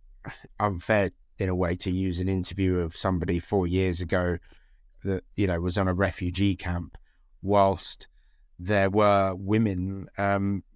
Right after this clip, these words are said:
who she said were threatening to set her tent on fire with her and her baby inside it at night. Um,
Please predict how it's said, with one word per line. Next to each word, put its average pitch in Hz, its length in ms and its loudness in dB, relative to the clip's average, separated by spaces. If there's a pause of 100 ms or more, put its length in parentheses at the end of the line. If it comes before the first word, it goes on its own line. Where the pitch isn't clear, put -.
(220)
who 101 400 0
she 104 220 -2
said 95 240 0
were 95 80 -2
threatening 101 640 -2
to 95 360 -2 (520)
set 110 320 -2
her 98 180 -4
tent 110 340 -2
on 95 180 -4
fire 90 400 -2
with 92 180 0
her 98 220 0
and 87 100 -2
her 95 100 -2
baby 95 460 0
inside 87 440 -2
it 85 120 -2
at 90 180 -2
night. 98 320 -2 (160)
Um, 95 500 0